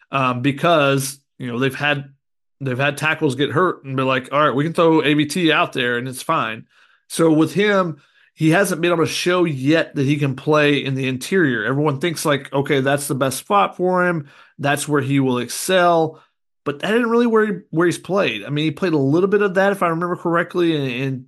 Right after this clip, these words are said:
two thousand, two thousand one.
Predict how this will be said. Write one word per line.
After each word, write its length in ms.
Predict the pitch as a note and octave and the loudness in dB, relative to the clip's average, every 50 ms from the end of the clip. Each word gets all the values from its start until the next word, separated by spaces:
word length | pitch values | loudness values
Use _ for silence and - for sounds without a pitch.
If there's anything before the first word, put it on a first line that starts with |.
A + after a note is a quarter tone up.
| _ - | _ -8
two 280 | - E3 D3+ C#3 - _ _ - | -6 -6 -6 -6 -10 _ _ -8
thousand, 720 | - C#3+ C#3 D3 D#3 F3 F3+ F3 E3 F#3+ F#3+ F#3+ F#3 F#3 D#3+ | -4 -2 0 0 2 0 0 -2 -2 -4 -4 -4 -4 -6 -6
two 120 | - F3+ | -6 -4
thousand 420 | D3+ D#3+ E3 D#3+ D#3+ D#3+ D3 C3+ C3 | -2 0 0 0 0 -2 -2 -2 -2
one. 460 | C3+ D3+ D#3+ E3+ E3+ F3 F3 F3 | -2 0 2 2 2 0 -2 -4